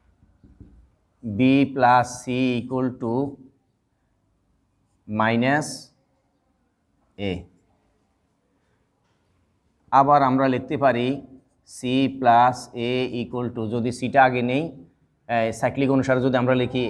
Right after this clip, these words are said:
এরপরে বি, বির পরে সি, আবার পরে সি থেকে আবার এদিকে আসবে C plus A, যদি আমরা বলি, তাহলে সমান আমরা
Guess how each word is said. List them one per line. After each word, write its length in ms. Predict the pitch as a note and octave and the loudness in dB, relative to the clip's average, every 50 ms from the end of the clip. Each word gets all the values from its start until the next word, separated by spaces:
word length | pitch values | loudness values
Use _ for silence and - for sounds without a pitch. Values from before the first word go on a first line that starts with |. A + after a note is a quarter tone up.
| A#2+ C3 | 0 -2
এরপরে 300 | A#2+ - B2+ B2+ B2+ A#2+ G2+ G#2+ | -2 0 0 0 0 0 -2 -2
বি, 80 | B2+ B2+ A#2 | -2 -2 0
বির 140 | A#2 B2+ A#2+ - | -2 -2 -2 -2
পরে 160 | B2+ B2 B2 A#2 - | -2 -2 -2 -2 -4
সি, 100 | - C3+ C3 A#2 A#2+ | -2 0 4 4 4
আবার 220 | G#2+ B2 B2 B2 A2 - - - - | 6 6 4 4 4 0 -14 -8 -4
পরে 180 | C3+ C3 B2+ B2 - | -2 -2 -2 -4 -6
সি 100 | - C#3 C3 - - | -4 -6 -6 -4 -4
থেকে 140 | C#3 A#2 B2+ B2 | -2 0 0 2
আবার 120 | B2+ C3 B2 | 2 2 0
এদিকে 200 | A2 A2 B2 A#2+ B2 | 0 -2 0 0 0
আসবে 160 | A#2+ A2+ B2 B2+ B2 - | 0 0 -4 -8 -8 -10
C 40 | - B2 A#2+ A#2+ | -10 -8 -8 -6
plus 240 | A#2+ B2 A#2+ A#2+ A#2 A#2 B2 A#2 | -2 0 0 0 0 -2 -6 -6
A, 20 | B2 C#3+ D3 - _ _ _ _ _ _ - G2+ | -6 -6 -8 -12 _ _ _ _ _ _ -12 -8
যদি 160 | B2 A#2+ A#2+ B2 A#2 | -4 -2 2 2 2
আমরা 160 | A#2+ A#2+ B2+ B2 B2 | 2 2 2 2 2
বলি, 200 | B2 A#2+ A#2 B2+ D3 D#3 - - - - - | 0 -2 -2 -4 -4 -6 -10 -20 -20 -14 -6
তাহলে 260 | - A#2+ A#2+ A#2+ B2 A#2+ - | -2 -2 0 0 -2 -4 -4
সমান 280 | - B2+ A#2+ A#2+ B2 B2 A#2+ A2+ | -4 -4 0 0 0 2 2 0
আমরা 160 | A2+ A#2 B2 | 0 2 0